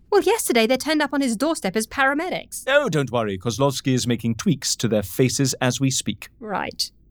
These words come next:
Speaker 1: So they turn up as postmen.
Speaker 2: With this gift. Addressed to Mister Hollingworth and his twelve daughters. They deposit it in the living room.
Speaker 1: With me inside.
Speaker 2: Yes.
Speaker 1: This is a terrible idea.
Speaker 2: Don't worry.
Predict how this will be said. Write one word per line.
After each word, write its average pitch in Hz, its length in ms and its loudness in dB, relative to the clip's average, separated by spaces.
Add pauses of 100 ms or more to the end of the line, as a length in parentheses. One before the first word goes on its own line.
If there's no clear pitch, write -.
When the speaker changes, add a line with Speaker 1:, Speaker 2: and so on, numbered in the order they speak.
Speaker 1:
So 214 220 2
they 226 220 2
turn 302 160 0
up 285 120 -2
as 269 120 -6
postmen. 214 720 -4
Speaker 2:
With 180 360 2
this 131 280 0
gift. - 500 -4 (360)
Addressed 117 420 2
to 131 80 2
Mister 254 220 2
Hollingworth 147 440 0
and 120 120 -4
his 101 120 -8
twelve 180 320 0
daughters. - 480 -2 (320)
They 107 140 4
deposit 110 400 0
it 220 120 0
in 120 140 2
the 156 80 4
living 254 240 4
room. 98 240 -8
Speaker 1:
With 220 340 -4
me 233 360 2
inside. 226 880 0
Speaker 2:
Yes. 147 520 2
Speaker 1:
This 381 300 2
is 370 140 0
a 370 80 0
terrible 381 600 0
idea. 214 560 -6
Speaker 2:
Don't 359 260 2
worry. 330 380 2